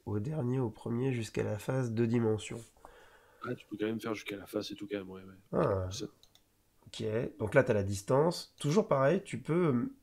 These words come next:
Speaker 1: tu peux, il y a un éditeur de formules, donc il y a moyen de faire des trucs.
Speaker 2: Ça, c'est cool.
Speaker 1: Euh, use custom direction.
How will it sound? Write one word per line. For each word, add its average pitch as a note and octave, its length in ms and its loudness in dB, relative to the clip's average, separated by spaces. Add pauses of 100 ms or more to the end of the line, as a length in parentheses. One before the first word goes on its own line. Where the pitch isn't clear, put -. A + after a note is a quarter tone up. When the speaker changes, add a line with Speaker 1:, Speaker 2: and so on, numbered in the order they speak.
Speaker 1:
tu - 80 -16
peux, C#3+ 340 0
il - 40 2
y C#3 40 8
a C3+ 60 10
un D3 80 8
éditeur C#3+ 320 4
de D3 60 6
formules, C#3+ 480 2
donc A2+ 180 -2
il C3 60 -4
y - 20 -2
a - 20 -2
moyen B2+ 220 0
de B2+ 80 0
faire B2 120 -4
des A2 100 2
trucs. - 400 -6 (720)
Speaker 2:
Ça, - 120 -12
c'est - 160 -14
cool. - 240 -20 (1400)
Speaker 1:
Euh, G#2 520 0
use D#3+ 260 -2
custom C#3+ 460 -2
direction. A#2+ 520 0